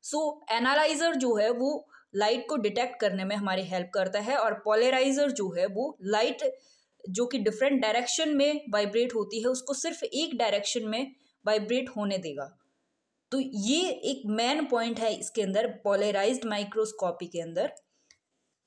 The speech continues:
So जो पोलराइजर है और जो एनालाइजर है वो इस तरह से अलाइंड रहते हैं, यानी एक दूसरे के पैरेलल अलाइंड रहते हैं,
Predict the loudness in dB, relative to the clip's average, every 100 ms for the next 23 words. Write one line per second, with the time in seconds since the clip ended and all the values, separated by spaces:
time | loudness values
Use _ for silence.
0 | -6 -2 0 0 0 -4 -10 -12 _ _
1 | 0 4 6 4 4 2 0 0 2 2
2 | 2 2 2 2 2 0 2 2 2 2
3 | 0 0 0 -4 -6 -2 0 2 2 -2
4 | 0 2 4 2 2 0 0 2 2 4
5 | 4 4 2 2 2 2 2 2 0 0
6 | 0 0 0 0 0 -2 0 4 4 4
7 | 2 2 2 2 4 2 2 0 -2 -6
8 | -8 -8 -14